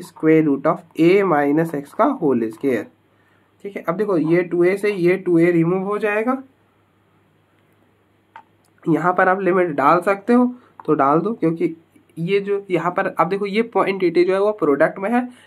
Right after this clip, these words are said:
Limit डालोगे तो ज़ीरो या फिर infinity नहीं बनेगा। ठीक है, नहीं बनेगा। तो limit x approaches to zero, ये हो गया माइनस टू एक्स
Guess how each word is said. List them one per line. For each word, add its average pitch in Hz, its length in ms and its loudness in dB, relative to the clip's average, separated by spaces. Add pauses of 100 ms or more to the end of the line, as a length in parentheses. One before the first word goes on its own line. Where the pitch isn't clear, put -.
(100)
Limit 196 340 4
डालोगे 196 420 2
तो 233 120 -2
ज़ीरो 170 240 0
या 160 120 2
फिर 165 160 -6
infinity 160 540 -4 (340)
नहीं 151 300 -2
बनेगा। 120 460 -2 (180)
ठीक 220 120 -6
है, 254 100 -4
नहीं 160 260 -2
बनेगा। 120 440 -4 (440)
तो 160 100 2
limit 165 400 2 (120)
x 170 220 -4
approaches 160 480 -2
to 151 180 -2
zero, 190 320 4 (800)
ये 165 100 4
हो 175 120 4
गया 180 200 2
माइनस 160 680 2
टू 220 120 4
एक्स 277 280 2